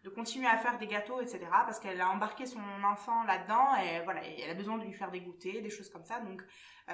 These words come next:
donc j'ai, j'ai donné pas mal de mes, euh, de mes farines, euh,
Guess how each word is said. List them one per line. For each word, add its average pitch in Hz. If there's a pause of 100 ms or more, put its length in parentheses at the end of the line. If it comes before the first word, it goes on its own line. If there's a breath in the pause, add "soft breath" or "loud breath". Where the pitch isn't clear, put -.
(320)
donc 214
j'ai, 202
j'ai 196
donné 233
pas 277
mal 294
de 240
mes, 220
euh, 180
de 202
mes 233
farines, 214 (360 loud breath)
euh, 180